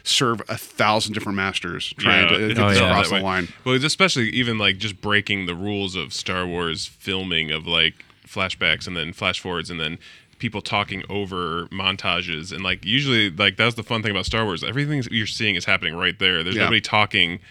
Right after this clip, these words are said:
Speaker 2: an overdub over,
Speaker 3: Yeah,
Speaker 2: like,
Speaker 3: I
Speaker 2: something
Speaker 3: thought
Speaker 2: else.
Speaker 3: that
Speaker 2: There's a
Speaker 3: was
Speaker 2: lot of weird
Speaker 3: strange.
Speaker 2: stuff where it breaks that language of, like, there's a reason why it's shot and, like,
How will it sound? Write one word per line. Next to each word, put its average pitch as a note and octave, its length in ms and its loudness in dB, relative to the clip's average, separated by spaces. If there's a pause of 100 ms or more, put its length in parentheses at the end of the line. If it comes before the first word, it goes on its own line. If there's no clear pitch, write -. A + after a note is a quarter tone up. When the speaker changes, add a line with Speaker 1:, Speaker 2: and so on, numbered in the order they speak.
(180)
Speaker 2:
an E2+ 140 -4
overdub F#2 640 0
over, G2 280 -2
Speaker 3:
Yeah, B2 200 6
Speaker 2:
like, A2 100 2
Speaker 3:
I A2 40 2
Speaker 2:
something A2+ 120 2 (120)
Speaker 3:
thought - 20 6
Speaker 2:
else. G#2 100 6
Speaker 3:
that F#2+ 60 -2
Speaker 2:
There's B2 140 2
a B2 40 4
Speaker 3:
was A2+ 60 2
Speaker 2:
lot B2+ 180 6
of B2+ 80 2
weird B2 160 4
Speaker 3:
strange. G#2+ 60 0 (140)
Speaker 2:
stuff - 40 -10
where G2+ 120 -2
it G2 120 -6
breaks A2+ 320 0
that F2+ 260 0
language F#2+ 400 0
of, F2 140 -4
like, E2 280 0 (420)
there's G#2+ 120 -4
a G#2+ 60 -2
reason A2 420 0
why G2 120 0
it's C#3+ 100 -2
shot G#2 320 0
and, F2 80 -10
like, F#2 220 -4